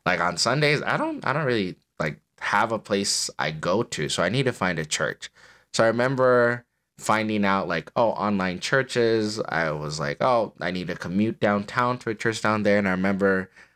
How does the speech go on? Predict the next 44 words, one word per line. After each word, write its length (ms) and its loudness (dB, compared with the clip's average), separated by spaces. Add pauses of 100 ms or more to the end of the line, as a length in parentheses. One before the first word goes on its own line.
(120)
my 100 0
parents 360 0
then 180 0
being 260 -4
like, 420 -4 (460)
"You 140 2
need 140 2
to 100 6
be 220 2
in 120 0
church 460 -4 (100)
every 280 2
single 320 0
Sunday, 580 0
'cause, 140 -6
like, 200 -8
if 100 -6
you're 120 2
not 280 2
in 120 -2
church 260 -2
on 160 -2
Sundays, 580 2 (380)
then 160 4
you're 120 4
not 320 2 (200)
exercising 560 2
your 120 -8
faith 580 2
or 100 0
you're 140 -2
not 340 -2
being 160 -6
a 80 -4
good 260 -8
Christian." 720 0 (320)
But 100 4
I 40 4
was 140 2
like, 180 4
"Oh, 220 4
but 240 -2 (540)
I 100 6
can 500 -2